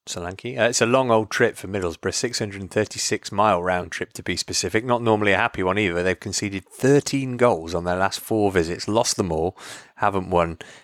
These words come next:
at Dean Court slash the Vitality since nineteen ninety-one. Uh, in League One, it is Wycombe against Plymouth, the game we're focusing on. We've touched on it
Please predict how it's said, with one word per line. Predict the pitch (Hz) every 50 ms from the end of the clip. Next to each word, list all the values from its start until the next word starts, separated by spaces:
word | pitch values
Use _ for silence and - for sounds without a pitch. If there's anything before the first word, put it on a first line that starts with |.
| _ -
at | - 92 90 - -
Dean | - 92 90 87
Court | - - 90 90 -
slash | - - 92 90 - -
the | 90
Vitality | 87 87 87 85 - 90 85 85 - - 90
since | 85 - 92 90 92 -
nineteen | 101 92 95 101 104 101 - - - 101 95 95 92 92 - -
ninety-one. | 92 87 87 87 90 90 87 82 - - 90 85 82 82 82 78 80 - _ _ _ _ - - - - - - - - - _ -
Uh, | - 123 147
in | 175 180 180 180
League | 175 165 147 123
One, | 131 165 165 143 113 92 85 -
it | - 127 120 110
is | 123 117 110 98
Wycombe | 107 120 147 151 147 - 135 123 120 123 - -
against | - 113 117 123 127 123 120 107 - - -
Plymouth, | - - 147 131 110 95 -
the | - 107
game | 95 104 101 98
we're | 98 98 92
focusing | - - 101 92 - - 95 95
on. | 107 120
We've | 123 117 -
touched | - - 131 127 - -
on | 110 101
it | 98 92